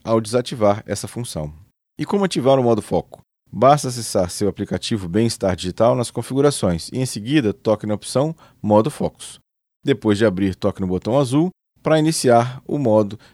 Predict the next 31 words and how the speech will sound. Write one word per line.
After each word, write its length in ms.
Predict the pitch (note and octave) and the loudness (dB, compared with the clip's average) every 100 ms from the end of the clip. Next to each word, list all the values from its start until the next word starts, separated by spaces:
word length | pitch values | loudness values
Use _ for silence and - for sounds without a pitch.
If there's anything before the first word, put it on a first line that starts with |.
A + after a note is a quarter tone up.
| _ | _
de 140 | F#2+ | -10
bloqueio 540 | F2+ C3+ - - A2 A2 | -4 -4 -4 0 0 0
das 600 | G#2 F#2 A2+ A2+ - - | -6 0 4 4 0 -10
notificações. 960 | G2+ A#2 - A#2+ A#2 - D2+ C#2+ - - _ _ | -2 -2 -2 -6 -6 -6 -8 -8 -12 -18 _ _
Por 120 | G3 | -2
padrão, 380 | F#3+ B2 G#2+ A#2 | 4 4 6 4
no 120 | G#2+ | 4
entanto, 440 | G2+ A2+ D3+ C3 G#2 | 2 2 2 2 0
nenhum 320 | A2 A#2 D3 | 0 2 2
aplicativo 560 | B2 B2 A2+ - C3+ | 0 0 -2 0 -2
é 40 | C#3 | 0
bloqueado. 540 | C#3 D3 D3+ G#2+ F2+ F#2+ - - | 0 0 2 2 0 -10 -20 -6
Para 180 | F2+ | -2
escolher 440 | B2+ - D#3+ G#2+ F#2 | -2 0 2 2 0
quais 340 | - C3 E3+ | 4 4 4
aplicativos 520 | - C#3+ B2+ - G2 | 0 -4 -4 -4 -6
serão 240 | - G2+ F#2+ | -4 -2 0
bloqueados, 680 | F#2 E2+ G#2 A#2+ G#2+ E2+ | -2 -2 2 4 4 -2
marque 560 | A1+ F2+ G#2+ B2 C3+ C3 | -10 -4 2 2 0 -4
a 60 | A#2 | -6
caixa 420 | - G2 F#2+ G#2 | -2 0 0 -2
ao 80 | F#2+ | -2
lado 380 | G2 B2 C#3 | 2 2 2
do 120 | B2 A2+ | -2 -4
nome 300 | G#2 G2 F#2 | -2 -2 -2
de 140 | F2+ | -6
cada 280 | - C3+ B2+ | 2 2 2
aplicativo 640 | - - A2+ - C3+ D#3+ - _ | -6 -6 -6 -2 -6 -6 -14 _
no 80 | - | -4
menu 220 | D#3+ B2+ | -2 0
principal. 560 | A#2+ B2 C3+ - F2 D#2+ | -2 -4 -4 -4 -4 -6